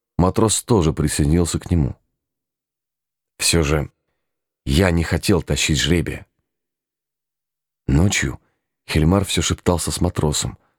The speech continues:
а я сидел на носу, зажав в руке нож, хотя и чувствовал, что слишком слаб для борьбы с ними. Утром я тоже согласился с предложением Хельмара. И мы поменялись полупенсом,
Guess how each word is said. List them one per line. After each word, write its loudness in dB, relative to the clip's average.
а 0
я 2
сидел 2
на 2
носу, 0
зажав -2
в -6
руке -2
нож, -2
хотя -2
и 0
чувствовал, -2
что -4
слишком 0
слаб -4
для 4
борьбы 2
с 0
ними. 0
Утром 2
я 2
тоже 0
согласился 0
с -6
предложением 0
Хельмара. -2
И 6
мы 4
поменялись 2
полупенсом, -2